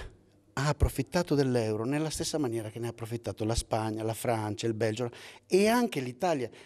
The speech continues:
L'Italia ha approfittato dell'euro, a modo suo purtroppo, malamente. Ne ha approfittato come?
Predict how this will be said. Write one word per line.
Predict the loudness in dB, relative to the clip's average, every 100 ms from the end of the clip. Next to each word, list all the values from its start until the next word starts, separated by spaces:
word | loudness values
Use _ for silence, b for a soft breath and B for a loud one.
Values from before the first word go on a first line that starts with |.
| B
L'Italia | -2 2 2 2
ha | 2
approfittato | 2 -2 -6 -4 -4 0 0
dell'euro, | 0 -2 -6 -2
a | 0
modo | 2 2 0
suo | -2 2 2 0
purtroppo, | -4 -2 -2 -2 -4
malamente. | 0 2 4 2 0 0 -4 -12
Ne | -14 -20 _ -2
ha |
approfittato | 0 0 0 0 -2
come? | -4 -4 -6